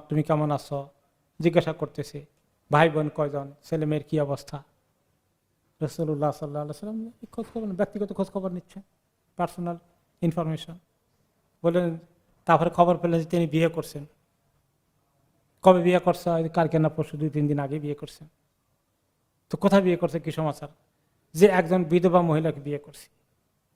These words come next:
"তো তুমি ইয়াং মানুষ, বিধবা মহিলা বিয়ে করলে কেন? তুমি তো একজন ইয়াং মহিলাকে বিয়ে করতে পারতা, যুবতী মহিলাকে বিয়ে করতে পারতে, তুমি যুবক মানুষ।"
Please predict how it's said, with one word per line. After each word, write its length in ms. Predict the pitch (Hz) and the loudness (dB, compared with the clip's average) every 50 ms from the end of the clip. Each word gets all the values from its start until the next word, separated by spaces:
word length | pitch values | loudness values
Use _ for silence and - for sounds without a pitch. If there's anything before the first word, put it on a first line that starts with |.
| _ _ _ _ _ _ _ _ _ _ - | _ _ _ _ _ _ _ _ _ _ -2
"তো 120 | 185 175 | -2 2
তুমি 180 | - 226 220 220 | 4 4 6 6
ইয়াং 320 | 214 202 214 220 220 220 | 6 6 6 6 4 4
মানুষ, 340 | 214 208 196 185 175 170 160 - - _ _ _ _ _ _ - | 2 2 2 0 0 -2 -4 -8 -14 _ _ _ _ _ _ 0
বিধবা 320 | 165 196 214 220 233 226 220 | 4 4 6 8 8 6 6
মহিলা 300 | 214 208 202 208 214 202 | 6 6 4 4 2 2
বিয়ে 200 | 190 208 208 196 | 2 4 2 2
করলে 240 | 202 208 190 185 175 | 2 0 -2 -2 0
কেন? 220 | - 185 180 175 | -2 -2 -2 -2
তুমি 260 | - - 185 190 202 | -2 -2 -2 -2 2
তো 80 | 196 208 | 4 4
একজন 280 | 190 175 170 190 185 | 2 4 2 0 0
ইয়াং 260 | 185 185 185 196 196 190 | 2 2 2 0 0 0
মহিলাকে 400 | 190 170 190 190 196 175 190 175 | 0 0 0 0 0 -2 0 0
বিয়ে 160 | 175 175 165 | 0 0 -2
করতে 220 | - 156 - - | -2 -6 -8 -8
পারতা, 340 | 143 143 135 - - - 175 - _ _ _ _ - | -8 -8 -10 -12 -14 -20 -20 -20 _ _ _ _ 0
যুবতী 320 | 143 180 175 180 165 175 | 2 2 2 2 0 0
মহিলাকে 340 | 165 165 160 180 190 165 180 | 0 0 0 -2 -2 -4 -6
বিয়ে 180 | 165 160 165 160 | -6 -6 -6 -8
করতে 220 | 165 160 - 170 | -8 -10 -10 -8
পারতে, 300 | 151 151 151 - - 214 220 _ _ _ _ _ _ _ _ _ _ _ _ _ _ | -8 -8 -10 -12 -14 -20 -20 _ _ _ _ _ _ _ _ _ _ _ _ _ _
তুমি 180 | - 165 165 160 | 2 2 2 4
যুবক 300 | 165 165 160 156 160 156 | 2 2 2 2 0 0
মানুষ।" 240 | 151 147 160 180 | -6 -6 -6 -10